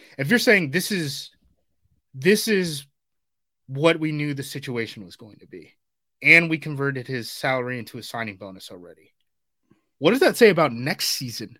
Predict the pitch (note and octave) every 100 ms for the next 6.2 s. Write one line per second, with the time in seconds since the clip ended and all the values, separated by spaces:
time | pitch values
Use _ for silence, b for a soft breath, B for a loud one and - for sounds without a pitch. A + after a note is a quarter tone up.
0 | _ C3+ C#3+ D#3+ D#3 D3+ - - D3 E3+
1 | E3+ D3+ D#3 D#3 D3 C3+ C3+ C3+ B2+ A#2
2 | - B2+ C#3 - G2+ _ _ _ _ _
3 | _ _ - C3 E3+ F3 D#3+ E3 D3 C3+
4 | D3 D3 C#3 C#3+ D#3 D#3+ C#3 B2 C3 C#3+
5 | D3+ D#3 D3 C#3+ E3 D3 D3+ C3+ C3 C#3
6 | D3